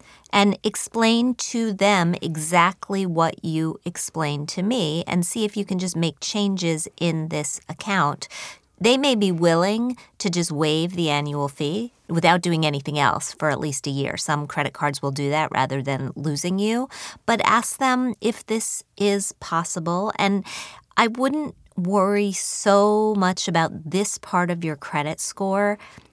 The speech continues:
even if you have to switch cards, if you've got a really good credit score. And that's because when we look at credit scores, there are a number of different components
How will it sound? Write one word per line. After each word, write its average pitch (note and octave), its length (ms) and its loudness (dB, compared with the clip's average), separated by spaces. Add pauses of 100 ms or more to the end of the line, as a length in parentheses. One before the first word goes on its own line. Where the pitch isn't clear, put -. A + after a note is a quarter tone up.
(260)
even A3 240 4
if A3 120 0
you G3 100 0
have F3+ 180 0
to E3 100 -2
switch - 500 -4
cards, G#3+ 600 0 (320)
if G#3 240 2
you've F#3+ 160 0
got E3+ 180 4
a E3+ 60 0
really D#3 260 -2
good D3 300 -4
credit - 340 -10
score. - 340 -8 (280)
And G3 140 4
that's A3 200 2
because G#3+ 300 -4
when G3+ 120 2
we F#3+ 140 0
look G#3+ 400 -2
at C#4 160 -2 (240)
credit E3 340 0
scores, - 600 -4 (340)
there F3 260 4
are E3 100 4
a E3 40 2
number D#3+ 300 0
of E3 140 -4
different - 340 -8
components D#3+ 760 -4